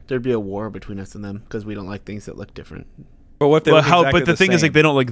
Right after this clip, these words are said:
Speaker 3: that different. You know what I mean?
Speaker 1: Well, that's why we would fight. If they looked really different, we'd be scared of 'em.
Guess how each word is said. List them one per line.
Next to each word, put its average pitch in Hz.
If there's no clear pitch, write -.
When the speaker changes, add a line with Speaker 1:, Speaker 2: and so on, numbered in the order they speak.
Speaker 3:
that 107
different. 92
You 120
know 110
what 107
I 107
mean? 107
Speaker 1:
Well, 131
that's 165
why 156
we 135
would 117
fight. 131
If 120
they 139
looked 160
really 143
different, 110
we'd 104
be 104
scared 98
of 98
'em. 117